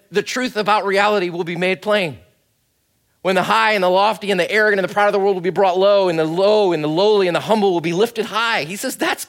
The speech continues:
day's coming. Live it now." Live in reality now. The secret of real strength will be known to all that gentleness is the way of greatness. Live that way now. Live it now.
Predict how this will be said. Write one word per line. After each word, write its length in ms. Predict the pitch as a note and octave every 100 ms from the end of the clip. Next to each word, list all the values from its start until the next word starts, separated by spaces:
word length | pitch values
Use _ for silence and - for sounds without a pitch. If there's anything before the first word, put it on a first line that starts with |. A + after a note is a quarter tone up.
| -
day's 260 | A3+ B3
coming. 340 | - A#3+ G#3+ B2+
Live 240 | B2 E3
it 160 | D3 -
now." 520 | - A#2 A#2 G#2+ F#2 _ _ _ _ _ _ _ _ _ _ D3+
Live 240 | F#3 E3
in 80 | E3+
reality 500 | D#3+ C#3 C#3 C#3+ A#2
now. 640 | F#2 G2+ G#2+ A2 - E2+ _ _ _ _ _ _ _ _ _ _
The 80 | -
secret 640 | - - B3+ B3+ - A#3 G3+
of 160 | C#3+
real 160 | F3+ F#3
strength 480 | - - F3 D#3 C3
will 140 | B3
be 140 | C4+
known 280 | C4 C#4 D#4
to 140 | C4 B3+
all 580 | - A#3+ B3+ A3+ E3+ C3
that 200 | C3+ A#2+
gentleness 560 | A3+ A3 G#3 G3 D3+ -
is 160 | C#3
the 100 | C#3
way 180 | A#2 A#2
of 140 | F#2+ -
greatness. 420 | F#2+ G2 F2+ - _ -
Live 300 | A2+ D3 A#2+
that 200 | G#2+ -
way 300 | F2 E2 D2+ _ _ _
now. 300 | - E2+ - _ _ _ _ _ _ _ _ _ _
Live 100 | A2
it 80 | -
now. 240 | F2+ -